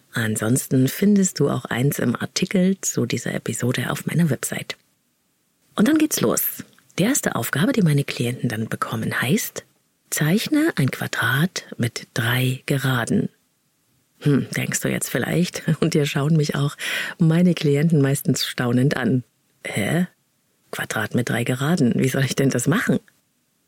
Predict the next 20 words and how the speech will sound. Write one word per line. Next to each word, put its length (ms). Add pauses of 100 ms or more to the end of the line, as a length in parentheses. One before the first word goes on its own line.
(140)
Aber 580
es 140
geht 160
ja 80
nicht 240
darum, 260
dass 220
man 120
das 160
auf 120
eine 180
bestimmte 540
Weise 500
macht, 400
da 60
ist 160
auch 160
kein 180
Trick 260
dahinter. 480